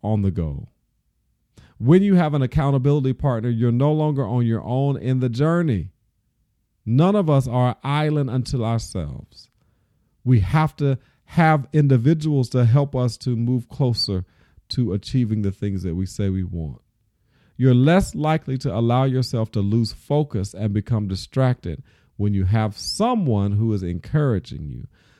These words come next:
someone who is motivating you, someone who is pushing you into your destiny, pushing you into your goal.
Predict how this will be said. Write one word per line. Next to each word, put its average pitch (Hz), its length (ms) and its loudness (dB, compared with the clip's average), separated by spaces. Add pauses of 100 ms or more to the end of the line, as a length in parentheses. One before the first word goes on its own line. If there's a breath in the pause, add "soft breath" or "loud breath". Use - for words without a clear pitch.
someone 175 540 -2
who 127 200 2
is 98 160 0
motivating 101 760 2
you, 85 120 -2
someone 175 500 -2
who 131 200 2
is 101 160 -4 (240)
pushing 202 440 2
you 165 200 -2
into 139 300 -2
your 127 180 0
destiny, 110 600 -4 (400 soft breath)
pushing 196 320 8
you 175 200 6
into 147 260 4
your 135 200 4
goal. 110 500 0